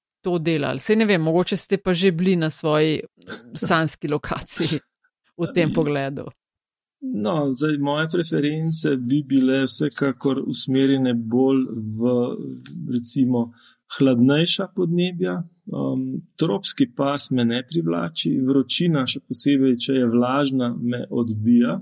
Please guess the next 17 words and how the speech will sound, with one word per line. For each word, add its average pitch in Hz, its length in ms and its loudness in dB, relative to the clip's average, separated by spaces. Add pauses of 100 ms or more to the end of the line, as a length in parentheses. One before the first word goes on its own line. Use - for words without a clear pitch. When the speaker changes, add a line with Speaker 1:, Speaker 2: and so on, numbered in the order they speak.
(120)
Speaker 2:
ne. 131 220 -6 (1000)
Tako 160 300 0
da, 156 240 0
em, 131 520 -2 (280)
nekako 139 540 -2
meni 135 420 0
osebno 139 520 0
je 131 60 0
bilo 131 340 2
zelo, 127 440 2
eh, 127 300 -2
lepo 131 300 0
doživetje, 123 760 2 (260)
doživetje 123 800 0 (480)
polarnega 123 800 -2
sija 143 520 2
na 120 320 -2